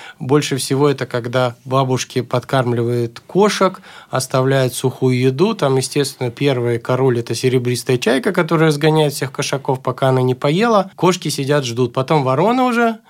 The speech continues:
и потом только кошка подходит. Так что она такая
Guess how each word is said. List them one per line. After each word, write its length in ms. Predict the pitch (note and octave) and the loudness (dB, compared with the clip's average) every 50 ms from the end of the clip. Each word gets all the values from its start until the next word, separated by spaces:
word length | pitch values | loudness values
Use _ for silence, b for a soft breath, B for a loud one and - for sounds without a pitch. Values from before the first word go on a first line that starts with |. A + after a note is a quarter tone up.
| b b b b | b b b b
и 60 | C3 | -10
потом 320 | B2 B2 B2+ B2+ E3 F#3 F3 | -6 -6 -2 0 -2 0 0
только 220 | E3 D#3 - D3+ | -2 -2 -2 -4
кошка 380 | D#3 - C#3+ C3 A#2 - - A#2 | -2 0 -2 -2 -2 -4 -8 -6
подходит. 440 | - A#2+ A#2+ - - B2 A#2+ A#2 | -6 -6 -8 -6 -4 -4 -4 -2
Так 140 | - C3 B2+ - | -2 -4 -4 -2
что 120 | - C#3+ | -2 0
она 180 | C#3 D3+ E3 E3 | 2 2 2 0
такая 440 | E3 D3 D3+ - D#3+ D3+ D3 D3 | 0 -4 0 0 2 2 2 0